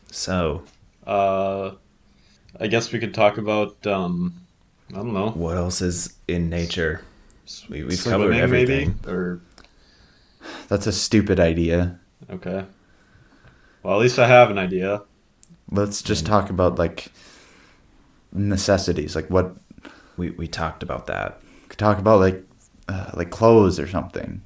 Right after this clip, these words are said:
Speaker 2: Well, we
Speaker 1: We, we did that.
Speaker 2: I did that last week in the, uh, in my segment.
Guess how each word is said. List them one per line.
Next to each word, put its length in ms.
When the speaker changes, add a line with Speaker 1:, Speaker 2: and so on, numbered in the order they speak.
Speaker 2:
Well, 220
we 160
Speaker 1:
We, 320
we 100
did 200
that. 340
Speaker 2:
I 140
did 180
that 260
last 640
week 360
in 180
the, 240
uh, 300
in 80
my 140
segment. 600